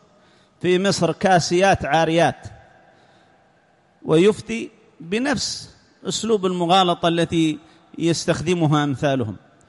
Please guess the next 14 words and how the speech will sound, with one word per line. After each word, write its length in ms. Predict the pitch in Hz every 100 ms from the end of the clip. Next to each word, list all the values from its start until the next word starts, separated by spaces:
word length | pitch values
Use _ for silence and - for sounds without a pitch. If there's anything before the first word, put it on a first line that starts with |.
| _ _ -
يذكر 380 | 175 143 156 139
مفاسد 540 | 139 143 165 - 131
الاختلاط 640 | 127 120 - 135 175 165 135
ومفاسد 560 | 120 110 151 135 139 - _ _ _ _
دخول 340 | 131 139 160 151
الرجال 440 | 139 143 170 156
على 220 | 127 143
النساء 400 | 143 143 - 180
وأنها 420 | 151 143 151 139 139
فتنة 440 | 226 - 165 151
وأنها، 420 | 185 196 196 180 - _ -
ثم 200 | 208 175
يقول: 360 | 175 - 104 - _ _ _ 311
"ولا 640 | 185 202 196 175 160